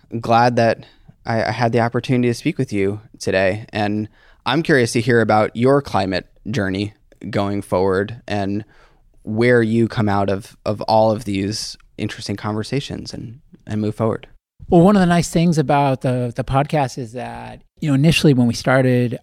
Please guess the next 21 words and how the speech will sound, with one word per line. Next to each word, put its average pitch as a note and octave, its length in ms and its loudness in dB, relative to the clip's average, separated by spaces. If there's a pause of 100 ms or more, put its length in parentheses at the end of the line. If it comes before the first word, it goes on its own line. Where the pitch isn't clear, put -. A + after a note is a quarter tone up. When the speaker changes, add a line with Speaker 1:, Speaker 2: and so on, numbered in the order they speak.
Speaker 2:
I A#2+ 160 -6
was A2+ 140 -4
toying B2+ 320 4
with A#2+ 120 4
the A#2 60 -2
idea A2+ 440 -2
of A2+ 280 -6
making A#2+ 280 -6
it - 60 -14
more A#2 200 -4
like G#2+ 240 -16
Reid A#2 160 -8
Hoffman, A2 320 -6
Masters G#2 380 -8
of - 20 -14
Scale, A#2 380 -4
where A2+ 220 -2
it's, - 240 -10
it's - 240 -8
really C3 320 2
just - 320 -4